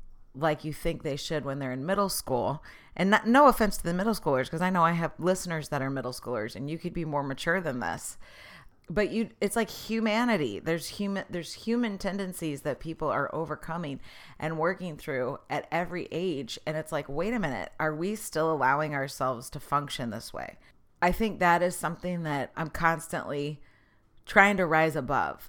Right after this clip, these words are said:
And I hang out with people that for the most part are pretty mature. And so it surprises me when I encounter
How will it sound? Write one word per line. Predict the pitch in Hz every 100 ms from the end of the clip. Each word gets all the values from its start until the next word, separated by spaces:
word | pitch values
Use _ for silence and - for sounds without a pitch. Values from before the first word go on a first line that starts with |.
| -
And | 156 160 151 143 139 - - - - - - - -
I | 180 190
hang | 180 214 226
out | 226 285
with | 208 185
people | - 170 170 165
that | 143 -
for | 175
the | 160
most | 170 220
part | - 160
are | 131
pretty | 190 - 185
mature. | 151 135 - 160 - - - - - - -
And | - 180 165
so | 196 175 165 - -
it | 175
surprises | - - 160 180 160 175 180 160
me | 160 160
when | 147 147
I | - 151
encounter | 147 147 - 160 160 143 147